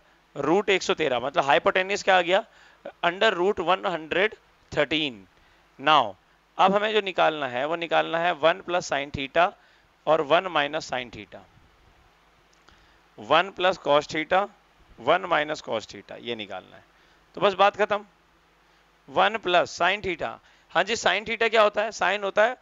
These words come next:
perpendicular upon hypotenuse, तो theta के हिसाब से परपेंडिकुलर कौन है? एबी, और हाइपोटेन्यूज कौन है? एसी।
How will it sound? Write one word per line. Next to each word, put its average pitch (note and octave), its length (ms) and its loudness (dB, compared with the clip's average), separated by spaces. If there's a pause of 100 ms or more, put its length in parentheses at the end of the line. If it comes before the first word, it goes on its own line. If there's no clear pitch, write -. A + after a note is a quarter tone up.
(300)
perpendicular G#3 760 0
upon G#3 200 -2
hypotenuse, D#3 720 -2 (240)
तो D3 80 -8
theta E3+ 280 -6
के G3+ 80 -4
हिसाब G3+ 160 0
से A3 120 0
परपेंडिकुलर G3+ 640 0
कौन F3+ 220 0
है? C3 140 -8
एबी, E3 400 -4 (1120)
और C#3+ 80 0
हाइपोटेन्यूज F3+ 640 2
कौन D3+ 180 -2
है? A#2 160 -8
एसी। C#3 380 -8